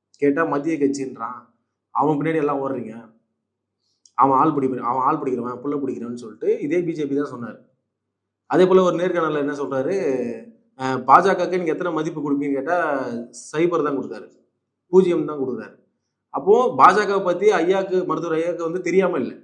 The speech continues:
அதை மீறி கூட்டணி போயிருக்காங்கன்னா இங்க ஐயாவோட விருப்பம் இல்லாம நடக்கிறதா தான் நான் பாக்குறேன்.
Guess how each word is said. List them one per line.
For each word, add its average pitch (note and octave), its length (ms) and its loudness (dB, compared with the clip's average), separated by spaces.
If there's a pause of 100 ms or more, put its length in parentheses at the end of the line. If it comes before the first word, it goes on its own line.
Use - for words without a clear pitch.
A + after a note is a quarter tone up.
(1000)
அதை D3+ 200 6
மீறி A#3 300 4
கூட்டணி G#3 280 4
போயிருக்காங்கன்னா E3+ 580 0
இங்க F#3+ 280 0
ஐயாவோட G3 480 2
விருப்பம் F#3 360 4
இல்லாம E3 300 -2
நடக்கிறதா C#3+ 460 -4
தான் C#3+ 160 -8
நான் B2+ 140 -6
பாக்குறேன். A#2 300 -12